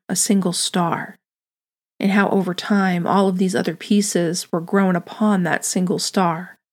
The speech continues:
The addition of millions and millions and millions of stars and planets and places for beings to live. They oversee the expansion of the multiverse,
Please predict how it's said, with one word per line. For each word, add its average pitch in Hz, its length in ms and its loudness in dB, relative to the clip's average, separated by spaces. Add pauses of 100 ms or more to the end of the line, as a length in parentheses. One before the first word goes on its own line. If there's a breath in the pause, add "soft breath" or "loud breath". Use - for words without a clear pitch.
(760)
The 196 120 2
addition 190 380 2
of 175 100 0
millions 196 640 4
and 180 140 4
millions 185 540 2
and 175 180 0
millions 190 480 2
of 165 120 -2
stars 165 640 -4
and 190 180 -4
planets - 720 0
and 170 220 -4
places 190 580 0
for 175 160 -2
beings 175 520 -2
to 185 120 0
live. 175 460 0 (1200)
They 208 180 4
oversee 202 840 2
the 190 160 0
expansion 202 760 0
of 170 140 -4
the 185 60 -2
multiverse, 185 840 -2